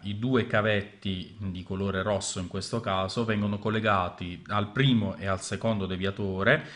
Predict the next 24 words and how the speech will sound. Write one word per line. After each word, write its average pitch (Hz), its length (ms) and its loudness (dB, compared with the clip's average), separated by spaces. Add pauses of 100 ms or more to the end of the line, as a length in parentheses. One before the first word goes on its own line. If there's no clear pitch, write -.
(160)
con 101 300 2
i 92 80 -2
morsetti 98 800 0
in 92 80 -2
ingresso 92 840 -4
uno 98 520 -2
con 90 220 -6
uno, 104 500 -2 (280)
due 107 680 0
con 92 260 -2 (220)
il 92 240 -6
due. 95 560 0 (1040)
Poi 90 420 0 (100)
abbiamo 90 840 -4
la 95 160 -4
fase 101 840 0 (480)
all'ingresso 95 880 -2
L 90 580 -2
del 95 220 -4
primo 98 340 -2
deviatore, 170 800 2
al 131 180 4
secondo 95 480 -2
deviatore 135 840 2